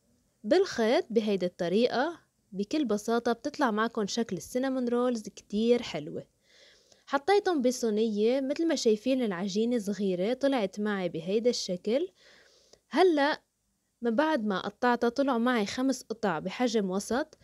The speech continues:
وحسب ما انتو بتحبوا الحجم. رح احطها بفرن حامي من قبل بوقت على حرارة مية وتمانين. رح تاخد من خمسة وعشرين لتلاتين دقيقة، وحوالي دقيقتين لثلاث دقايق بس ولعت الشواية من فوق،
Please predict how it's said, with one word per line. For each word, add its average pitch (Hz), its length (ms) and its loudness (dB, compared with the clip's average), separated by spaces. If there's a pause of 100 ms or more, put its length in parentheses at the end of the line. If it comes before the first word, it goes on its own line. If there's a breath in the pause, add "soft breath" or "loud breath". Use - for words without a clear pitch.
(420 soft breath)
وحسب 311 340 2
ما 233 100 2
انتو 247 180 2
بتحبوا 202 460 0
الحجم. 175 440 -4
رح 185 120 -6
احطها 320 280 -2
بفرن 214 400 0
حامي 277 420 -2 (120)
من 226 140 -2
قبل 190 320 -2
بوقت 233 320 -2
على 214 200 0
حرارة 185 380 -4
مية 214 240 -2
وتمانين. 220 640 0 (580 loud breath)
رح 269 140 4
تاخد 339 400 2
من 247 140 0
خمسة 285 340 -2
وعشرين 226 480 0
لتلاتين 208 500 0
دقيقة، 240 500 0
وحوالي 254 540 4
دقيقتين 220 580 -2
لثلاث 220 280 -2 (120)
دقايق 214 440 0
بس 214 280 -4
ولعت 185 340 -4
الشواية 175 440 -2
من 147 160 -6
فوق، 202 380 -2